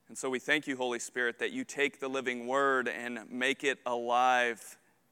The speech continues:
in us and to us. And I pray that you would do that now, and would you convict us of our sin where necessary? Would you encourage us? But would you, above all,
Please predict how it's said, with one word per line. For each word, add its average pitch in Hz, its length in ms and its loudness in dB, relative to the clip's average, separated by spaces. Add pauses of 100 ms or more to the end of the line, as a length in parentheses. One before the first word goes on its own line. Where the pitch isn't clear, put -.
in 131 180 0
us 113 300 -2
and 113 140 -12
to 127 200 -6
us. - 400 -6
And 113 100 -12
I 113 40 -4
pray 139 240 2
that 131 140 2
you 127 120 -4
would 123 160 -4
do 135 160 -2
that 123 200 2
now, 117 300 -2
and 120 120 -8 (380)
would 127 140 -8
you 131 80 -2
convict 135 520 -2
us - 340 -2
of 120 140 -8
our 123 120 0
sin 139 360 -2
where 127 140 -4
necessary? 127 720 -2
Would 113 180 -8
you 117 120 -10
encourage 127 540 -2
us? 113 280 -6
But - 180 -12
would 117 220 -6
you, 120 260 -2
above 117 400 -2
all, 110 380 -2